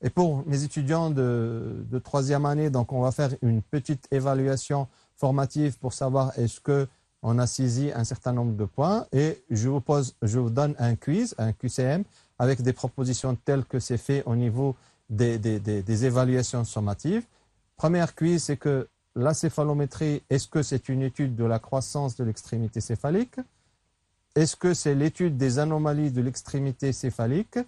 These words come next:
Est-ce que c'est exclusivement utilisé par les orthodontistes ? Est-ce que ça désigne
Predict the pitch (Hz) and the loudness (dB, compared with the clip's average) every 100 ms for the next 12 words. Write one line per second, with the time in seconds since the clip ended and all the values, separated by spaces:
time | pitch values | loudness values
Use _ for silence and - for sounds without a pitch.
0 | _ _ _ _ _ _ _ - 156 - | _ _ _ _ _ _ _ -2 0 0
1 | - 175 165 - 135 - 151 - 165 156 | 0 2 2 0 -2 -2 -6 -4 -2 0
2 | 160 156 165 165 135 - 147 139 151 135 | 0 2 0 0 -2 -2 -2 0 0 2
3 | 131 117 117 107 - 104 98 90 - 196 | 0 2 2 0 -2 -4 -2 -2 -2 -2
4 | - - _ _ _ _ - - - 175 | -4 -12 _ _ _ _ -10 -2 0 2
5 | 160 147 160 151 175 | 2 2 2 4 2